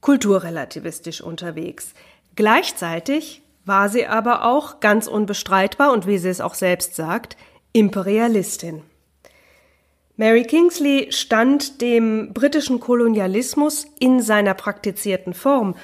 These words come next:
durchaus kritisch gegenüber, aber sie wollte den Kolonialismus nie abgeschafft, sondern lediglich reformiert wissen.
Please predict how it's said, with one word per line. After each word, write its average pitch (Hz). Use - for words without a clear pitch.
durchaus 220
kritisch 330
gegenüber, 185
aber 240
sie 226
wollte 285
den 262
Kolonialismus 233
nie 262
abgeschafft, -
sondern 233
lediglich 247
reformiert 220
wissen. -